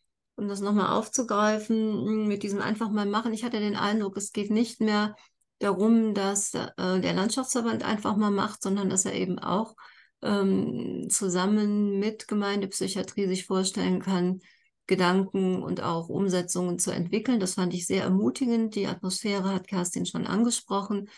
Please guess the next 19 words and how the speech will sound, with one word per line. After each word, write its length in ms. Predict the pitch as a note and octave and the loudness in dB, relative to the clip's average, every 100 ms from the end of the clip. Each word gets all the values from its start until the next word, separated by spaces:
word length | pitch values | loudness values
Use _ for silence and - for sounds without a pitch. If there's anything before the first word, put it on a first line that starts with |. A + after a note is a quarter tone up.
| - - _ | -20 -20 _
kann 220 | G#3 F#3+ | -2 0
ich, 340 | F#3 F3+ - - | 0 -2 -6 -4
äh, 140 | F3+ | -2
nur 240 | F3+ F3 | 0 0
teilen, 460 | F3 - F3 F#3+ A3+ | -2 -4 -2 0 0
diesen 260 | A3+ G#3+ G#3+ | 0 0 0
Eindruck. 540 | G3+ G#3 G3 F#3+ G3 - - _ _ _ | 0 0 2 0 -2 -10 -20 _ _ _
Und 420 | - G3+ G3+ G3 - - | -4 2 2 2 -4 -4
ich 160 | A#3+ - | -4 2
fand, 200 | C4+ B3+ | 2 4
es 160 | A#3+ | 2
war 200 | G#3 G#3+ | 0 0
ein 260 | G3+ G3+ G3 | 2 0 0
guter 380 | A3 A#3 G#3+ - | 0 0 0 0
Auftakt 600 | A#3 A#3 - B3 A3 - | 0 -2 -2 -2 -2 -8
für 220 | - G#3 | -4 -4
zukünftige 680 | G3+ C4 - A#3+ - G#3+ A3 | -2 -2 0 0 0 -2 -2
Gespräche 760 | G#3+ - - A3 A3 G#3+ G#3 | -2 -4 -4 0 0 0 -4
und 360 | - F#3+ G3 | 0 2 0